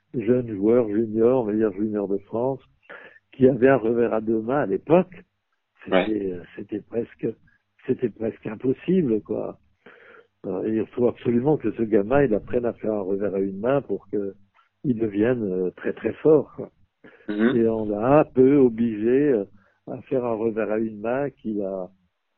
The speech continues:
Speaker 1: comme il était, comme il était, euh, obéissant, euh, il l'a fait pour nous faire plaisir et je pense
Speaker 2: C'est contre
Speaker 1: qu'on lui
Speaker 2: nature.
Speaker 1: a, on, on lui a, non, c'était pas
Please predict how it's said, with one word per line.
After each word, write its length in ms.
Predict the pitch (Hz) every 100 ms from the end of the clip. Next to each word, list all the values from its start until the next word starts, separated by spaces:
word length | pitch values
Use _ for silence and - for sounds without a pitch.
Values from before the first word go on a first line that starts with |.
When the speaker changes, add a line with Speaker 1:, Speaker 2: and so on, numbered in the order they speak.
| _
Speaker 1:
comme 180 | - 131
il 120 | 127
était, 520 | 123 - 123 117 107 - _ _ _
comme 200 | 143 127
il 120 | 120 117
était, 260 | 113 -
euh, 580 | 120 113 107 107 107 104 - -
obéissant, 840 | 131 123 135 135 - 123 123 147 _ _ _ _ -
euh, 280 | 120 123 117
il 200 | 143 117
l'a 140 | 113 113
fait 280 | - 131 135
pour 180 | 120
nous 100 | 123
faire 200 | - 123 113
plaisir 580 | 123 117 107 131 151 117
et 280 | 110 98 - - _ _ _
je 80 | -
pense 120 | 135
Speaker 2:
C'est 60 | -
contre 160 | 95 131
Speaker 1:
qu'on 60 | 95
lui 80 | 110
Speaker 2:
nature. 100 | 107
Speaker 1:
a, 320 | 98 98 98 120
on, 360 | 120 107 - - _ _ -
on 200 | 131 120
lui 260 | 117 117 117
a, 300 | 107 104 101
non, 240 | 107 117
c'était 160 | 110 123
pas 140 | 131